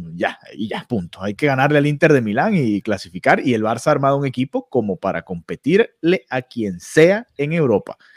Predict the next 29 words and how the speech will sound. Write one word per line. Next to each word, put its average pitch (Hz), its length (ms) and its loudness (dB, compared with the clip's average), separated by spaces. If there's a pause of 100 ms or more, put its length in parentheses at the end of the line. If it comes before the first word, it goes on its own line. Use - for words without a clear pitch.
(200)
Esa 107 200 -10
es 156 40 -2
la 151 80 4
opinión 110 380 -4
que 123 100 -2
yo 113 140 2
tengo, 73 320 -8
¿no? 117 100 -8
Así 104 220 -12
que 127 140 -2
más 113 160 -2
allá 117 180 0
de 120 80 -4
que - 100 -8
al 92 60 -6
Madrid 87 240 -4
le 120 100 2
hayan 117 140 -2
tocado 110 420 2 (340)
un 127 120 -6
grupo 135 260 4
de 135 60 8
Europa 117 340 2
League, 151 220 0 (120)
como 117 200 -4
leí 101 180 2
por 131 160 2
ahí, 170 180 0 (500)
eh, 101 640 2